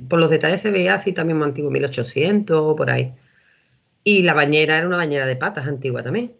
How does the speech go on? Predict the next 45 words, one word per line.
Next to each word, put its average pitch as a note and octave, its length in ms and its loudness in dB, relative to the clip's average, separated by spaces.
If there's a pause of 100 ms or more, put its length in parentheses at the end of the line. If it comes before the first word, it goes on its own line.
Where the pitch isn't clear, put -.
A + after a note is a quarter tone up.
(240)
o - 20 -20
sea, C#3 140 -6
era C3+ 180 -4
todo, D3+ 580 0 (760)
había D#3+ 180 2
un E3 80 0
pupitre D#3 480 0
de, C3 440 0
de D#3 120 -4
universidad, C#3 540 0
como C#3+ 220 -2
un, D3+ 340 -6
un E3+ 140 -2
atril E3+ 600 0
de F3+ 60 -6
estos F3+ 180 -8
de F3 80 -4
universidad, E3 580 -6 (440)
también D3+ 360 -2
en D3 160 0
la C3 140 -2
cocina, G3+ 520 -4
pa' E3 100 -2
meter C#3 260 -4
cosas, G#3+ 320 -6
no C#3 80 -6
sé. - 260 -14 (380)
Era A3 180 2
todo G3 140 4
antiguo, A#2 340 0
pero C#3 120 0
a E3+ 40 2
mí F3+ 80 4
es F3+ 60 -2
que G3+ 100 -4
me F#3 60 2
daba D#3+ 140 2
igual. B2+ 260 2
Yo D#3 200 2
es E3+ 100 2
que F3 120 -8
como C3+ 300 -4
iba F3+ 360 2
de F3 160 2
pobre, A3 500 -2